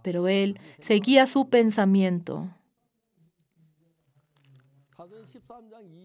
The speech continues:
En Hechos capítulo trece, versículo veintidós, dice que Isaí,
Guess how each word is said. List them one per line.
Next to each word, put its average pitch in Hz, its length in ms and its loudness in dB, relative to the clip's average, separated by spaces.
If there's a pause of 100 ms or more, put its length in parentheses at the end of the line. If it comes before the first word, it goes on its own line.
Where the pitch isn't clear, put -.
(180)
En 220 340 0
Hechos 302 420 0
capítulo 220 600 0
trece, 220 680 0
versículo 196 680 -6
veintidós, 190 1000 -2 (460)
dice 247 680 2 (3750)
que 220 440 -2
Isaí, 226 840 -2